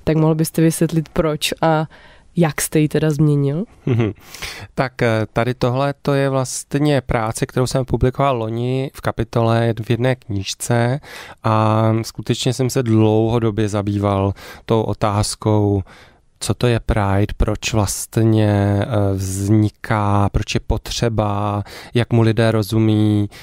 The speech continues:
Speaker 2: jak bylo těžký ho třeba zorganizovat a tak. A přece jenom v té oblasti geografie sexualit, eh, jsou pridey velice zajímavý fenomén, takže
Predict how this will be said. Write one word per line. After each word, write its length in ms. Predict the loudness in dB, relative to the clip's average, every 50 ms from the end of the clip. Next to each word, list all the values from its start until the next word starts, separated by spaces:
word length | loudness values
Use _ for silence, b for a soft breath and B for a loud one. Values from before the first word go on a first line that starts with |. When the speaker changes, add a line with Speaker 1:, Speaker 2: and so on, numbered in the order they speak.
| B B B
Speaker 2:
jak 220 | 0 0 0 0 -4 _ _ -14 -4
bylo 320 | -2 0 0 0 0 -2 -4 -10 _ _ _ _
těžký 320 | -8 -8 -8 -6 -6 -6
ho 80 | -8 -6
třeba 300 | -8 -8 -4 -4 -2 -2
zorganizovat 680 | -2 -4 -2 0 0 2 2 2 2 0 0 0 -2 -4 -6
a 60 | -4
tak. 320 | -2 -2 -2 -2 -4 -6 -10 B B B B B B B B _
A 360 | -2 -2 0 0 0 -2 -4 -6 -8 -14
přece 220 | -12 -6 -4 -2
jenom 200 | 0 0 0 -2
v 60 | -4 -4
té 320 | -4 -2 -2 -2 -2 -2
oblasti 440 | -2 -2 0 0 0 0 -2 -4 -2
geografie 540 | 0 -2 -2 0 0 -2 -2 0 -2 -4 -2
sexualit, 760 | -4 -6 -8 -4 -2 -2 0 0 0 -2 -2 -4 -6 -4 0
eh, 40 | 0 2 2 0 0 -2 -2 -4 -6
jsou 220 | -8 -4 -4 -2 -2
pridey 600 | 0 -2 -2 -2 0 0 0 2 2 0 0 -2 -6 -10 -10
velice 340 | -4 -2 -2 -2 0 -2 -2
zajímavý 440 | 0 0 0 0 0 2 2 0 0
fenomén, 500 | -2 -2 -2 -2 0 0 0 0 -2 -2
takže 460 | -2 -2 -2 -2 0 0 0 0 0